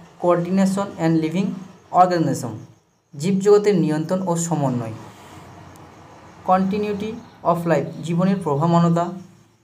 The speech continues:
heredity and some common genetic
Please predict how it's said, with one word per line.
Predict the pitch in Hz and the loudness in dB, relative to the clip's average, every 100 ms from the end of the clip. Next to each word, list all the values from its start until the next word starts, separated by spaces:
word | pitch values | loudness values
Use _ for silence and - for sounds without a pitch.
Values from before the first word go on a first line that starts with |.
| _ _ _ - | _ _ _ -6
heredity | 165 190 190 202 208 214 - 151 | 2 4 4 0 -4 -8 -6 -2
and | 165 165 - - | -2 -4 -4 2
some | 196 196 - | 2 2 -2
common | 170 170 170 170 - - - _ 143 | 0 4 4 2 -4 -12 -20 _ -6
genetic | 160 185 190 | -2 0 0